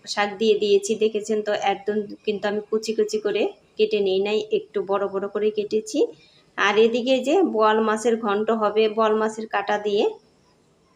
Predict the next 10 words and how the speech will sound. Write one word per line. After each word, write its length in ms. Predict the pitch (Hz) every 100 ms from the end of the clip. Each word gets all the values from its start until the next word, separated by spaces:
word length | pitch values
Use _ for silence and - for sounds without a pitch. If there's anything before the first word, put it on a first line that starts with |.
| -
এটা 240 | 214 220 240
কিন্তু 240 | 262 254
আমি 180 | 233 226
যে 140 | 226 269 285
থালা 260 | - 208 214
ধরে 240 | 220 208 202
রেখেছি, 440 | 208 233 226 233 226 -
এমন 360 | 208 226 247 277
ফোঁটা 260 | 269 247 233
ফুটছে। 540 | 233 214 208 - 202